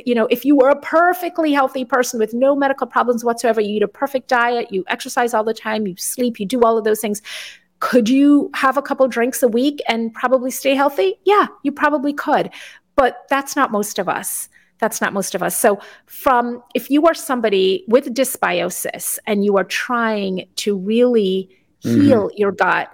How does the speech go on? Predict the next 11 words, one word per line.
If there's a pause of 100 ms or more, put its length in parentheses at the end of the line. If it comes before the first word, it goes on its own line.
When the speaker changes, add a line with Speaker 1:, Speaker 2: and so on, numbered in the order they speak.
(120)
Speaker 1:
and
improve
that
microbiome, (300)
there's
not
Speaker 2:
Mm.
Speaker 1:
a
lot
of
room